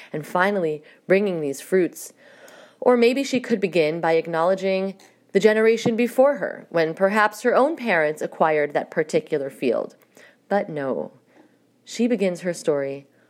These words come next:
with the story of the Jewish people. And not just from when the Jews got into Israel, but rather from the moment when they left Egypt and made their way toward the Promised Land.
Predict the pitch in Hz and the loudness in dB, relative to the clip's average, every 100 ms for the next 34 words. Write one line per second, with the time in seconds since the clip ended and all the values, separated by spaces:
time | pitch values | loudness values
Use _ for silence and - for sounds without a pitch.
0 | _ - 151 151 - - 185 185 185 185 | _ -16 -14 -14 -10 -4 -2 -2 -4 -8
1 | - 180 190 170 170 165 - - 131 113 | -14 -8 -8 -6 -8 -8 -8 -6 -6 -10
2 | - _ _ _ _ _ _ _ - 180 | -18 _ _ _ _ _ _ _ -12 -8
3 | 175 185 320 - 269 - 170 160 156 151 | -2 -2 -2 -6 -8 -4 -4 -4 -4 -6
4 | 135 185 160 - 135 135 131 - 311 277 | -2 -2 -2 -4 -6 -4 -6 -4 -4 -4
5 | 147 - - _ _ - - _ 202 185 | -8 -10 -12 _ _ -20 -20 _ -2 2
6 | 214 220 226 220 - - 240 226 208 214 | 2 2 0 -4 -8 -4 0 2 4 2
7 | 247 247 208 208 208 202 208 214 - 269 | 2 0 -2 -4 -2 0 0 -2 -2 -2
8 | - - - - - - - 196 196 214 | 0 -4 -4 -16 -16 -10 -2 0 2 2
9 | 233 196 214 196 233 233 - 277 285 170 | 2 0 0 2 0 0 -2 2 2 0
10 | 151 - 131 135 - 131 110 71 | -4 -6 -6 -8 -10 -8 -8 -12